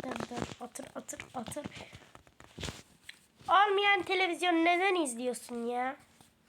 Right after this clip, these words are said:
Televizyon yok. Hayır, oha! Neyse, acıtmıyor artık. Ya bu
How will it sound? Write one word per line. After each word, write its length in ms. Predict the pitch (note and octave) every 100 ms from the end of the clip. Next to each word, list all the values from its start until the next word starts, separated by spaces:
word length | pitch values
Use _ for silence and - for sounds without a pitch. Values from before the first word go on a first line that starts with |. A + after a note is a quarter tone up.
| _ _ _ _ _ _ _ - - - - - - _ _ - - - _ _ _ A1+ A1+ - A#1+ A#1 _ _ _ _
Televizyon 680 | - C#4 D4+ D4+ C#4+ G4 G4
yok. 360 | A4+ A#4 - - - - - - - - _ - _ _ _ _ _ - - -
Hayır, 600 | - - C5 G5 - D#5
oha! 1200 | A#4 C#5 D5+ C#5+ A#4+ C#5 D5 D5 C5+ A4 E4 C4+ A#3 - - - _ - - - - _
Neyse, 460 | E4+ F#4 F4+ - C#4+
acıtmıyor 540 | C#4 C4 E4 D#4 C#4
artık. 420 | C4 A#3+ - C4+ - - - - -
Ya 320 | - A#4 C5+
bu 40 | B4